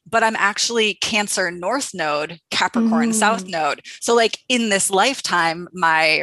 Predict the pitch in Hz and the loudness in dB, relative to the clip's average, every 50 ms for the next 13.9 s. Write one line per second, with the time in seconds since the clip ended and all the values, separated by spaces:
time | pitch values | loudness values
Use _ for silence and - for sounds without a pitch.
0 | 156 160 165 175 185 214 247 240 208 180 170 170 160 - - 175 196 202 - 185 | -4 -8 -6 -4 -2 0 0 2 2 0 0 -2 -2 0 0 0 0 0 -2 -4
1 | 160 165 156 165 175 - - - 175 170 - - 185 - 185 170 - 170 175 175 | -4 -2 -2 -2 0 0 -2 -2 -2 -2 -4 -4 -4 -2 -2 -4 -4 -4 -4 -4
2 | 175 170 175 - - 220 269 - - 220 - 156 151 151 143 147 143 139 147 156 | -4 -4 -4 -2 -2 -2 -2 -2 -4 -4 -2 0 0 0 0 -2 -4 -4 -4 -4
3 | - 156 151 151 - 147 165 - - 175 175 - 160 170 156 156 - - - 160 | -4 -4 -4 -4 -6 -8 -10 -8 -6 -6 -4 -2 0 2 0 0 0 -2 -4 -4
4 | - - - 226 254 294 277 - - - - 170 185 175 156 147 185 - - 170 | -4 -4 -2 -2 -2 -2 -4 -6 -8 -8 -6 -4 -2 -2 -2 -2 -2 -4 -6 -6
5 | - - 165 - 190 220 240 247 214 196 175 - - - 170 165 175 180 - - | -6 -8 -8 -2 0 0 0 0 0 -2 -4 -4 -4 -6 -6 -8 -8 -10 -12 -12
6 | - - - - - - 220 226 - - 208 214 - - 220 220 220 214 202 175 | -12 -16 -16 -12 -10 -8 -6 -2 0 0 0 2 2 2 2 2 2 2 2 0
7 | 180 170 170 190 185 - 180 160 160 - - - - - - - _ _ _ _ | 0 0 -2 -4 -2 0 0 0 0 -4 -8 -20 -20 -20 -20 -20 _ _ _ _
8 | - - 208 202 - 208 202 - - 214 214 208 180 160 156 156 156 165 180 175 | -2 0 0 0 0 -4 -8 -6 -4 -2 -2 -2 -2 0 2 2 2 2 0 0
9 | 214 214 214 202 185 - - - 170 165 160 160 - - - 170 170 - - 180 | -2 -2 -2 -4 -4 -4 -2 -4 -4 -4 -4 -6 -8 -6 -4 -4 -4 -4 -4 -6
10 | 180 165 156 156 165 165 - 160 147 185 214 202 - 180 165 160 - - 185 - | -6 -6 -4 -4 -4 -4 -4 -4 -2 -2 -2 -2 0 -2 -2 -2 -4 -6 -8 -6
11 | - - 185 208 220 196 175 151 - - - 180 - - 165 165 - - 160 160 | -6 -6 -6 -6 -4 -4 -4 -4 -4 -8 -14 -12 -12 -12 -12 -12 -14 -12 -8 -4
12 | 156 151 156 160 160 - - - - - - - - - - - - - - - | -4 -4 -4 -4 -6 -8 -10 -10 -10 -8 -8 -6 -4 -2 -2 -2 -2 -2 -4 -8
13 | - - 180 185 185 190 196 208 214 214 208 208 196 185 180 175 175 - | -12 -10 -8 -6 -4 -2 -2 -2 -2 -2 -2 -2 -4 -6 -6 -8 -12 -16